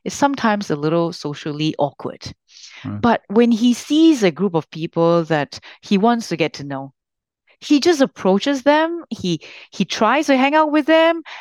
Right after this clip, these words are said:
Speaker 1: and, you know, he, he is just not affected by the fact that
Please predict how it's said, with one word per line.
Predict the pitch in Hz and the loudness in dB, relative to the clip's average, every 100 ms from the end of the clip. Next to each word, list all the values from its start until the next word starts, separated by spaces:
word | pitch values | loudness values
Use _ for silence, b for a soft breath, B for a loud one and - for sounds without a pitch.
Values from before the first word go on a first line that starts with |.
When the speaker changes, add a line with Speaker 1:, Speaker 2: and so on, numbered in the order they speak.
| - | -6
Speaker 1:
and, | 190 180 175 - - | -2 -2 -4 -8 -6
you | 190 | 0
know, | 185 220 - | 2 2 0
he, | - 190 196 208 | -4 -8 -10 -14
he | - 262 277 262 | -8 -2 0 2
is | 277 - | 0 -2
just | 330 320 - 208 - _ 208 | -4 -4 -6 -14 -16 _ -6
not | 202 214 269 285 - - | -4 2 2 2 -2 -8
affected | 196 208 208 262 | -4 -4 -4 -4
by | 190 175 | -2 -2
the | 175 | -4
fact | 233 214 - | -4 -4 -2
that | 175 165 | -2 -2